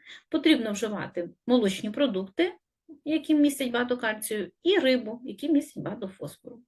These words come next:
Так, тобто ось обмінна функція, знову ж таки, існує для склету як, м, органу.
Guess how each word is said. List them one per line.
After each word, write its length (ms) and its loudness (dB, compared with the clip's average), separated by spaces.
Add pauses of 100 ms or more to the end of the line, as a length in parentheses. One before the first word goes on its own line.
(720)
Так, 200 4 (180)
тобто 380 0
ось 260 4
обмінна 520 2
функція, 460 0
знову 280 2
ж 80 -6
таки, 200 -2
існує 580 2 (260)
для 460 -2
склету 540 -6
як, 540 -6
м, 500 -12 (420)
органу. 440 -4